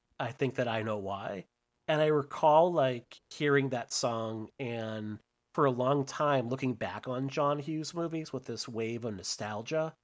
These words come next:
about what I thought those movies were about and what they were teaching us.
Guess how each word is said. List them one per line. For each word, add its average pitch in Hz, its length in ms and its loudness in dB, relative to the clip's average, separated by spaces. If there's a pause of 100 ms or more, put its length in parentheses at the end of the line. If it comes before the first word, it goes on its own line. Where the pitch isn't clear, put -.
(240)
about 123 400 -2
what 143 160 0
I 117 100 -6
thought 120 540 -4
those 120 240 -6
movies 110 500 -6
were 107 200 -6
about 95 540 -12
and 107 140 -10
what 104 120 -8
they 107 100 -6
were 101 100 -8
teaching 104 520 -8
us. - 340 -10